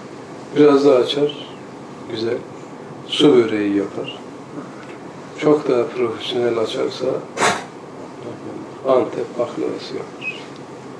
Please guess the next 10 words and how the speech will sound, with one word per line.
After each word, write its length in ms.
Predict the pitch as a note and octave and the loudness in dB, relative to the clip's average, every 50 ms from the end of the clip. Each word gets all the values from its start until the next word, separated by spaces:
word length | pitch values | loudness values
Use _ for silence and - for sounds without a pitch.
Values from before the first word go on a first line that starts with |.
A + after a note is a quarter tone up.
| - - - - - - - C3 | -14 -14 -14 -14 -14 -8 -6 -6
Bak, 80 | B2+ - - - | -6 -6 -6 -10
ham 240 | - - C3 C3+ C3+ | -6 -2 0 0 0
madde 400 | B2+ B2+ B2 A#2+ B2 C3 C3+ A#2+ | 2 4 2 4 4 4 2 4
aynı. 300 | A#2+ A2+ A2 G#2 G2 F#2 - - - - - - - - - - - | 2 2 2 0 -2 -2 -4 -8 -12 -14 -16 -14 -14 -14 -14 -8 -2
Aynı 200 | - B2+ B2 A#2 | 2 2 2 2
un. 360 | G#2+ G#2 G2+ - D2+ - - - - - - - - - - - - - - - - - - - - - - - - - - - - - | 0 -2 -2 -2 -4 -4 -4 -6 -8 -12 -14 -16 -16 -16 -16 -14 -14 -14 -14 -14 -14 -14 -14 -14 -14 -14 -14 -14 -14 -14 -14 -14 -12 -6
Terbiye 640 | - B2 A#2+ A2 A2 G#2+ G#2 - A2 A2 A2 A2 A2 | -4 -2 -2 -2 -2 -6 -6 -6 -2 0 2 2 2
fiili. 480 | - - - - - - - - - - - - - - - - - - - - - - - - - - - - - - - - - - - - | 0 -2 -8 -8 -10 -10 -10 -12 -12 -12 -14 -14 -14 -14 -14 -14 -14 -14 -12 -12 -12 -12 -12 -12 -14 -14 -14 -14 -14 -14 -14 -14 -14 -12 -4 0
Emek 500 | - A2+ A2 A2 A#2+ C#3 D3 - - A#2 | 2 4 4 4 4 2 2 0 -2 -6
ve 80 | G#2+ | -6